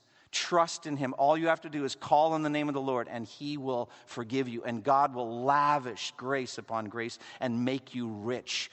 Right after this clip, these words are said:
He wants to give to you. He doesn't need you to give to him. So we'll start there. But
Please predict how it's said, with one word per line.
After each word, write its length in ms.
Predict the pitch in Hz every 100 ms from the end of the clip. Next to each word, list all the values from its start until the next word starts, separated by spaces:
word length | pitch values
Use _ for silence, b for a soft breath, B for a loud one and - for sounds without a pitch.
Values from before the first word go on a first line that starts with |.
| B B
He 220 | 175 175
wants 260 | 156 131
to 80 | -
give 260 | 104 123 -
to 100 | 120
you. 180 | 131 120
He 160 | 123
doesn't 320 | 117 131 127 120
need 260 | 131 127
you 200 | 117 127
to 80 | 98
give 240 | 101 95
to 80 | 101
him. 180 | 90 95 - _ _ _ _ _ _ _
So 120 | -
we'll 100 | 110
start 380 | 110 - 90 -
there. 160 | 104 92
But 200 | 127